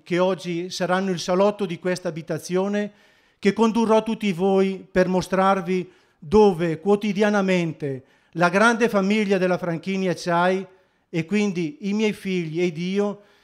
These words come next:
i miei collaboratori e le maestranze tutte lavorano con professionalità e grande competenza producendo pezzi forgiati destinati a molteplici settori industriali.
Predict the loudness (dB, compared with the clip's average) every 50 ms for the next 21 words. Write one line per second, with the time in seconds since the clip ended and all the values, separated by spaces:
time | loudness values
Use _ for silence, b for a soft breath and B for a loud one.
0 | b b -4 -2 0 2 4 2 2 2 2 2 2 2 2 2 2 0 0 0
1 | 0 2 2 2 2 0 -4 -6 -8 -12 -8 -6 -4 -2 -2 0 0 0 0 -2
2 | -2 -4 -2 -2 -2 -2 -2 -4 -6 -4 -4 -6 -6 -6 -6 -4 -4 -4 -4 -6
3 | b b b b b b b b b 0 2 2 4 4 6 6 6 4 4 0
4 | 0 -2 -4 -2 -2 -2 0 0 0 0 0 0 -2 -2 -2 -2 -2 0 0 0
5 | 0 -2 -2 0 0 0 0 0 -4 -8 B B B B B B -2 0 2 2
6 | 2 2 2 2 0 -2 -2 0 -2 -4 -2 -2 -4 -4 -2 -2 -2 -2 -2 -4
7 | -4 -4 -4 -4 -4 -8 b b b b b b -4 -2 -2 0 0 -2 -2 0
8 | 0 2 2 2 0 -2 -2 -4 0 2 2 2 2 0 -4 -6 -6 -4 -4 -4
9 | -4 -4 -4 -2 -2 -2 -4 -6 -8 -10 -10 -12 b b b b b b -2 0
10 | 0 0 0 -2 -4 -2 0 0 0 0 -2 -4 -4 -6 -6 -6 -10 _ _ -6
11 | -4 -2 0 0 -2 -2 -2 -4 -4 -4 -4 -8 -8 -8 -10 -8 -6 -6 -6 -4
12 | -4 -4 -4 -2 -4 -6 -6 -8 -10 -12 -10 -8 -8 -6 -4 -4 -6 -6 -8 -8
13 | -10 -12 -14 -18